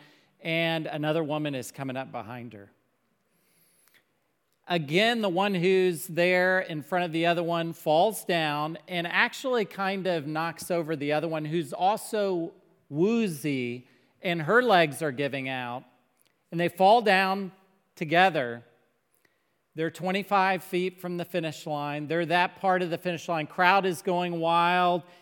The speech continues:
It's that part of the finish line that's like a tunnel lined with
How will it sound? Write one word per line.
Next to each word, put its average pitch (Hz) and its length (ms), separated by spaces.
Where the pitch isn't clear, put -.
It's 165 200
that 165 260
part 190 220
of 175 80
the 156 80
finish 170 360
line 175 280
that's 165 200
like 160 220
a 139 60
tunnel 180 480
lined 196 580
with 160 300